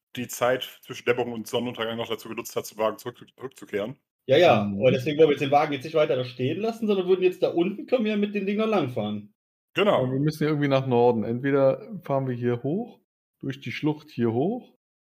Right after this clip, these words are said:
Speaker 3: und versuchen da unser Glück, oder wir lauf-, fahren hier entlang und gucken da, ob wir nach Norden kommen.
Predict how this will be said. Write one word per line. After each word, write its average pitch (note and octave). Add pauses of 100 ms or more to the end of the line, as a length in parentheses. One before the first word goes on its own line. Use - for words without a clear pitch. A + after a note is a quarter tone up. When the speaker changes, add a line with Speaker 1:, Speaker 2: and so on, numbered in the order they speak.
Speaker 3:
und A#2
versuchen B2
da A#2
unser E3+
Glück, G3 (460)
oder E3
wir D3
lauf-, C3+
fahren B2+
hier C#3+
entlang D3
und C#3
gucken D3
da, A2+
ob G#2+
wir G#2
nach G2+
Norden F#2+
kommen. F#2+